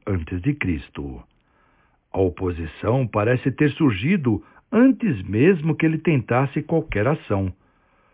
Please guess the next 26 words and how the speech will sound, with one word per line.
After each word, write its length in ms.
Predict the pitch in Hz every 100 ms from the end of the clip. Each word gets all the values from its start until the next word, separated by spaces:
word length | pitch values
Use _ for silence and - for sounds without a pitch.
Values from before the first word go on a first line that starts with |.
| _ _
pois 340 | 113 131 165 156 - _ _
o 120 | 147
pedido 380 | 147 175 151 160
entregue 460 | 160 131 110 101 98
aos 200 | 98 87
governadores 800 | 92 117 131 117 95 110 135 107 - _ _ _
foi 180 | - 160
suficiente 1040 | - 180 208 190 - 175 117 101 85 78 - _ _ _
para 260 | 107 98 - -
suscitar 640 | 202 196 156 - 95 90 -
problemas. 680 | - 95 78 73 69 67 64 - _ _ _ _ _ _ _
Embora 320 | 196 214 226
Tobias 500 | 220 202 160 170 139 -
fosse 400 | 143 135 - 127
um 140 | 110
nome 360 | 107 117 113 101
judaico 800 | 90 80 90 110 104 92 80 - _ - _
e 120 | 143 139
significasse 1080 | 180 151 156 - 113 120 107 92 - 76 - _ _
"o 100 | 98
Senhor 380 | - 95 98 92
é 80 | 80
bom", 400 | 71 90 120 98 - _ _ _ _ _ -
bem 240 | 156 196 - -
como 340 | 165 160 147
de 160 | 123